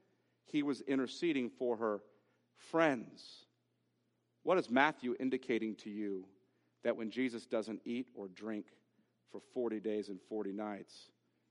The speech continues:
that he's doing for you? Now look at Matthew four three.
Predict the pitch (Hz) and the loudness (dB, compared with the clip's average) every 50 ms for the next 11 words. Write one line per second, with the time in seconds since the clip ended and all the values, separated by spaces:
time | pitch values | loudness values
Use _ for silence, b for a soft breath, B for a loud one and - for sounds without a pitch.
0 | _ - 95 98 101 95 - - 113 107 104 101 95 85 - - 90 - - - | _ -14 -12 -12 -12 -12 -10 -6 -6 -4 -4 -4 -8 -8 -10 -12 -12 -12 -12 -14
1 | - - - _ _ _ _ _ _ _ _ _ _ _ _ _ _ _ _ _ | -14 -18 -20 _ _ _ _ _ _ _ _ _ _ _ _ _ _ _ _ _
2 | _ _ _ _ _ _ _ _ _ _ _ _ _ _ _ _ _ _ _ _ | _ _ _ _ _ _ _ _ _ _ _ _ _ _ _ _ _ _ _ _
3 | _ _ _ _ _ _ _ _ _ _ _ _ _ _ _ _ _ _ _ _ | _ _ _ _ _ _ _ _ _ _ _ _ _ _ _ _ _ _ _ _
4 | _ _ _ _ _ _ _ _ _ _ _ _ _ _ _ _ _ _ _ _ | _ _ _ _ _ _ _ _ _ _ _ _ _ _ _ _ _ _ _ _
5 | _ _ _ _ _ _ - - 127 127 131 139 139 - 127 - 117 120 123 120 | _ _ _ _ _ _ 0 4 6 8 8 6 4 2 0 2 2 2 2 2
6 | - 117 107 - - 120 113 110 - - 123 117 113 110 98 92 | 0 -4 -6 -4 -2 0 0 0 0 0 0 2 2 2 2 0